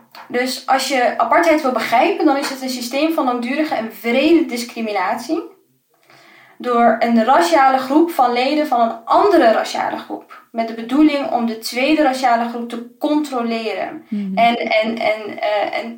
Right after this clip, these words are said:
Speaker 1: en, eh, te onderdrukken.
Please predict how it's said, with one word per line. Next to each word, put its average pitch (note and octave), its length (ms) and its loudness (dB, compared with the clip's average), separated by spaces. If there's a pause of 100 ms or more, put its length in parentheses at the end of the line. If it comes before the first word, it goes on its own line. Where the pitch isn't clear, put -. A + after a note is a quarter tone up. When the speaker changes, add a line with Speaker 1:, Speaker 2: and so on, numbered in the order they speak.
Speaker 1:
en, G#3 420 -8 (120)
eh, - 100 -8 (640)
te - 100 -8
onderdrukken. A#3 840 -6